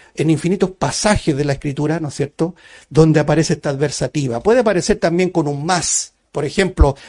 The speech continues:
"porque la paga del pecado es muerte, mas", o pero, "la dádiva, el regalo, la gracia de Dios es vida eterna en Cristo Jesús, Señor nuestro".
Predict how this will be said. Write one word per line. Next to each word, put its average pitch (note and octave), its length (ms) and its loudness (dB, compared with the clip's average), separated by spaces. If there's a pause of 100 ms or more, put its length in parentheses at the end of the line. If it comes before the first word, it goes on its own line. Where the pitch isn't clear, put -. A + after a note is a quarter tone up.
"porque E3+ 360 4
la D#3+ 180 4
paga G3 380 4
del D#3+ 160 2
pecado D#3 420 2
es C3+ 80 -4
muerte, C#3+ 540 2 (180)
mas", G#3+ 680 4 (220)
o C#3+ 180 4
pero, G#3+ 420 8 (300)
"la C#3+ 320 0
dádiva, F3 580 4
el E3 100 0
regalo, E3+ 640 4
la D3 160 2
gracia F3 440 2
de D#3+ 140 2
Dios F#3+ 340 4
es B3 320 4 (360)
vida B3 640 6
eterna C#4 680 8 (280)
en F#3 220 6
Cristo G3+ 640 2
Jesús, F3 640 2
Señor C#3+ 340 2
nuestro". - 440 -6